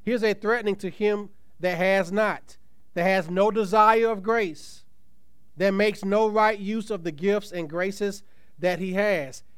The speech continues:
He has no root, no solid principle, that has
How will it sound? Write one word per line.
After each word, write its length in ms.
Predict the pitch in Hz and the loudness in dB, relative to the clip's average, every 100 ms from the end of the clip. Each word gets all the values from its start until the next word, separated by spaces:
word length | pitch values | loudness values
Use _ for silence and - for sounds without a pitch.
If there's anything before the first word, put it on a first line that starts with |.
| - | -12
He 160 | - 190 | -4 2
has 260 | 190 156 | 2 2
no 220 | 156 175 | 0 2
root, 540 | 214 214 220 226 - - - - | 2 2 0 -2 -8 -16 -16 -12
no 280 | 147 170 202 | -2 2 2
solid 460 | 196 208 190 185 - | 2 2 2 0 -4
principle, 540 | 180 151 - 113 - - - - - - | -6 -6 -10 -16 -18 -18 -18 -18 -14 -2
that 200 | 170 151 | -2 2
has 600 | 175 190 202 202 202 - | 4 6 4 2 -2 -6